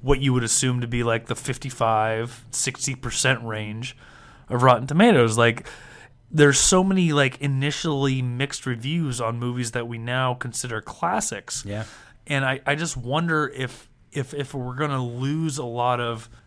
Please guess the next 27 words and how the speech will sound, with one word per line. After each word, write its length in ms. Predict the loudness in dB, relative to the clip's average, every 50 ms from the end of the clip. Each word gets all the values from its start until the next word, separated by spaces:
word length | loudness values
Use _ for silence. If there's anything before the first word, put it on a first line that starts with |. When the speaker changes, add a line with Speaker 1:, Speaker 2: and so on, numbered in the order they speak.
| _ -6
Speaker 1:
uh, 400 | -2 0 2 2 2 0 -2 -2 -2 -2 -2 -2 -4
you 80 | -6 -4
know, 120 | -6 -6
potentially 880 | -8 -10 -12 -10 -8 -10 -8 -8 -8 -8 -6 -6 -6 -6 -6 -8 -10 -12 _ _ _ _ _ _ -20
great 440 | -16 -12 -8 -6 -6 -4 -6 -6 -10
classic 560 | -12 -10 -6 -4 -4 -4 -4 -6 -8 -10 -10
movies 800 | -10 -8 -6 -4 -4 -4 -4 -6 -6 -8 -8 -8 -10 -10 -12 -12 -16 _ _ _ -18 -14
just 160 | -12 -12 -10
because 180 | -6 -6 -6 -6
of 60 | -6
the 40 | -8
volume 380 | -8 -8 -6 -6 -4 -4 -4 -6
of 120 | -8 -10
things 220 | -10 -12 -12 -10 -10
that 100 | -8 -8
are 60 | -10
coming 320 | -10 -12 -12 -12 -12 -10 -8
out 400 | -6 -4 -4 -4 -6 -8 -10 -16 -20 -20 -20 -20 -20 _ _ _ _ _
and 400 | -8 -6 -6 -6 -6 -8 -10 -12
the 80 | -12 -10
fact 280 | -6 -6 -6 -6 -6
that 140 | -8 -10 -10
we 540 | -10 -12 -12 -12 -12 -14 -14 -14 -16 -18 -20 _ _ _ -14
toss 340 | -10 -8 -6 -6 -6 -6 -8
aside 580 | -10 -8 -6 -4 -2 -2 -2 -2 -4 -6 -8
things 400 | -12 -14 -12 -12 -12 -12 -12 -10 -8
so 720 | -6 -6 -4 -4 -4 -4 -4 -4 -4 -6 -8 -10 -10 -14